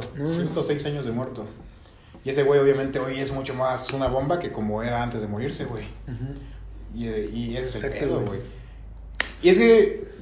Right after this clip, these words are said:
Speaker 2: eh, creo que en algún, en un podcast de lo de cosas lo to-, lo tocaron y era de, eso se debe a la romantización de la muerte, güey.
Speaker 1: Ajá.
Speaker 2: De cómo romantizamos, es como vemos de que alguien se muere y, y de repente, aunque fue una mierda, un pendejo de persona en vida,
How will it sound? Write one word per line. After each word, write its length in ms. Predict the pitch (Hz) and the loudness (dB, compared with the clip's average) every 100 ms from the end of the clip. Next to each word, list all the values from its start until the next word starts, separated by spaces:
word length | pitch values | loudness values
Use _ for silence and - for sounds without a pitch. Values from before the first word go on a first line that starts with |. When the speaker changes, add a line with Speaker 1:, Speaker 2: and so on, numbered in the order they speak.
| - | -2
Speaker 2:
eh, 640 | 143 135 131 127 123 123 123 | 4 6 8 6 4 2 2
creo 140 | 160 | 0
que 60 | 185 | 4
en 80 | |
algún, 680 | 147 135 156 165 160 147 139 | 4 4 4 4 2 2 2
en 120 | 123 | 2
un 160 | 143 151 | 2 0
podcast 440 | 143 139 139 165 | 2 2 2 2
de 60 | 139 | 2
lo 80 | 113 | 2
de 120 | 107 | 2
cosas 280 | 135 135 123 | 0 0 0
lo 100 | 120 | -2
to-, 100 | 110 | -2
lo 260 | 113 113 110 | 0 0 0
tocaron 480 | 104 135 139 113 | 0 2 4 2
y 60 | 117 | 2
era 120 | 123 | 0
de, 360 | 117 104 107 107 - | 2 2 2 -4 -8
eso 280 | 107 131 151 | -6 -2 -2
se 120 | 139 | -2
debe 180 | 113 123 | -2 0
a 20 | 131 | 2
la 120 | 117 | 2
romantización 720 | 110 107 107 107 - 107 117 | 2 0 0 -4 -6 -6 -2
de 60 | 120 | -2
la 60 | 107 | 0
muerte, 360 | 104 117 - | -2 -4 -4
güey. 180 | 101 95 - - - - - - - 131 | -8 -8 -14 -18 -18 -18 -18 -20 -14 -10
Speaker 1:
Ajá. 100 | 127 | -6
Speaker 2:
De 100 | 135 | -2
cómo 220 | 139 139 | 0 2
romantizamos, 640 | 123 113 107 135 143 123 120 | 2 2 -2 0 0 2 0
es 80 | |
como 240 | - 147 120 | 0 0 0
vemos 220 | 131 135 | 0 -2
de 140 | 120 110 | -4 -4
que 100 | 113 | 0
alguien 220 | 143 147 | 2 2
se 80 | 131 | 2
muere 340 | 131 147 - - - - - - - - - - | 2 2 0 -6 -14 -14 -14 -10 -8 -8 -14 -6
y, 340 | 123 120 120 120 | 0 0 0 0
y 40 | |
de 80 | 127 | 0
repente, 360 | 123 - 151 160 | 2 2 2 2
aunque 200 | 151 135 | 2 2
fue 120 | 143 | 4
una 120 | 165 | 4
mierda, 320 | 160 170 180 | 6 6 4
un 100 | 156 | 4
pendejo 320 | 170 139 139 160 | 2 0 2 2
de 60 | |
persona 420 | 131 107 135 - - | 0 -2 -2 -2 -2
en 100 | 110 | -4
vida, 300 | 117 190 226 | -2 -2 -4